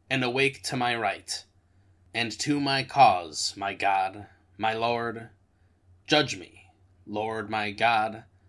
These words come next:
according to your righteousness, and do not let them rejoice over me. Do not let them say in their heart, "Aha, our desire."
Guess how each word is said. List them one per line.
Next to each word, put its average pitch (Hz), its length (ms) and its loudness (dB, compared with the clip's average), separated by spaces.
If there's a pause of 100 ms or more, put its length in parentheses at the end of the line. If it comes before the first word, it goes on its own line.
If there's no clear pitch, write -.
(140)
according 139 460 -2
to 127 120 -8
your 127 260 -2
righteousness, - 880 -4 (500)
and 127 100 -2
do 127 100 0
not 135 300 2
let 131 300 0
them 113 400 -2
rejoice 120 720 -4
over 127 260 -2
me. - 240 -20 (760)
Do 123 120 0
not 131 260 4
let 135 200 0
them 127 180 -2
say 131 320 0
in 131 140 -4
their 123 200 -2
heart, - 460 -2 (340)
"Aha, 117 640 4 (340)
our 156 240 8
desire." 131 840 0